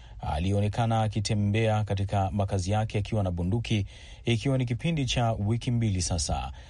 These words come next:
katika picha ambayo imechapishwa na shirika la habari la Russia, ria. Mgombea mkuu wa upinzani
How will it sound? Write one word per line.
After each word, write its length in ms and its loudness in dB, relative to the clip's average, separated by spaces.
katika 280 0
picha 320 0
ambayo 540 2
imechapishwa 640 0
na 80 0
shirika 360 -2
la 100 2
habari 540 0
la 120 2
Russia, 680 0
ria. 460 -2
Mgombea 360 2
mkuu 360 0
wa 100 4
upinzani 720 0